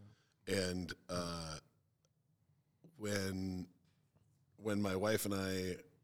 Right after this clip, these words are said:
Speaker 2: had been together for three years, I proposed. And that was honestly, like, it freaked me out when I realized that that had been a pattern. And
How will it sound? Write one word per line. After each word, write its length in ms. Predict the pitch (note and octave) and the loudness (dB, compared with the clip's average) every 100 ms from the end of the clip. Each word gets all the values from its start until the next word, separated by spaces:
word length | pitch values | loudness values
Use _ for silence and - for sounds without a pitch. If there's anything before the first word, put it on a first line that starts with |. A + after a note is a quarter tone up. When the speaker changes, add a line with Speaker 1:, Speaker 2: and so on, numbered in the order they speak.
| _ _ - | _ _ -4
Speaker 2:
had 140 | G2 | -2
been 120 | G2+ F#2+ | 0 0
together 240 | F#2 F#2 | 0 -2
for 120 | - | -4
three 220 | E2 F2+ D#2+ | -6 -4 -4
years, 640 | D#2+ E2 D#2 - - - _ - | -4 -4 2 4 4 0 _ -16
I 280 | D#2+ D2+ C#2+ D2 _ _ _ - | -10 -8 -10 -12 _ _ _ -14
proposed. 640 | E2 A2+ F2+ D2 D2 - - - - _ _ - | -2 0 0 -2 -4 -6 -12 -20 -20 _ _ -4
And 140 | F2+ F#2+ | -2 0
that 120 | F#2+ | 0
was 180 | G2 F2 | -2 -2
honestly, 480 | F2+ F#2+ E2+ F#2+ | -2 0 2 2
like, 320 | F2 D#2+ D2 - _ _ _ _ _ _ _ - | 0 -6 -8 -14 _ _ _ _ _ _ _ -4
it 160 | G2 G2+ | -2 0
freaked 340 | - A#2 - | 4 4 4
me 140 | G2+ F#2 | 0 2
out 180 | G#2 | 2
when 120 | F#2+ F2 | 2 0
I 60 | |
realized 440 | E2 F2+ F2 D#2+ D#2 | 2 0 0 0 -4
that 120 | D2 | -4
that 120 | E2+ | -4
had 80 | E2+ | -4
been 140 | E2+ | -4
a 40 | D2 | -4
pattern. 500 | F2+ D#2+ F#2 A#2+ B2+ - _ _ _ _ - | -4 -4 -4 -4 -6 -12 _ _ _ _ 0
And 300 | G2+ F#2 | 4 4